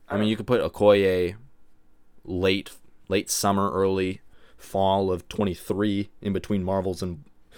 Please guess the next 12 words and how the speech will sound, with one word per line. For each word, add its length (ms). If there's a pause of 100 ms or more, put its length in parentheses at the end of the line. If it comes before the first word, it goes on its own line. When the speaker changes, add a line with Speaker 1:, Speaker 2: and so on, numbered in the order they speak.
(260)
Speaker 1:
and 260 (800)
Blade. 520 (460)
Speaker 2:
You 120
good 180
there, 120
bud? 180
Need 200
some 140
water? 380 (320)
Speaker 1:
<laughs> 300
I'm, 460
like, 240